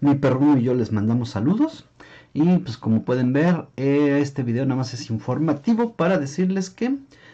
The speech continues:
voy a hacer el unboxing y review de estas figuras de Nano Metal Fikes de Marvel Comics.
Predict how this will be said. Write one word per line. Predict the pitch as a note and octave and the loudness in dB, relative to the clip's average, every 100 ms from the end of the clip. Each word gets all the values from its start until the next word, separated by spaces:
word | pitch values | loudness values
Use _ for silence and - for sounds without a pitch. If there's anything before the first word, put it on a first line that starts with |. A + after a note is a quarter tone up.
| - | -8
voy | D3+ | 2
a | D#3+ | 2
hacer | D3 D#3+ | 2 2
el | D3 | 2
unboxing | C3 C#3+ D3+ B2 | 2 0 -2 -2
y | A2+ | -2
review | A#2 C#3 D#3+ | 0 0 0
de | |
estas | C#3 C3+ - | -2 -8 -6
figuras | A2+ B2+ D3 D3+ B2 | -4 0 0 0 -2
de | D3 G3 - _ _ - - _ - | -2 -4 -6 _ _ -20 -20 _ -6
Nano | C3+ D3+ | 0 2
Metal | C3 B2+ A#2 | 2 0 -4
Fikes | - G3 G#3+ - | -4 -4 -4 -6
de | A#2 B2 - | -2 -2 -2
Marvel | B2 B2+ A#2+ G#2+ | -2 0 0 -4
Comics. | - F3+ B3+ D4 - - | -2 0 0 -2 -8 -18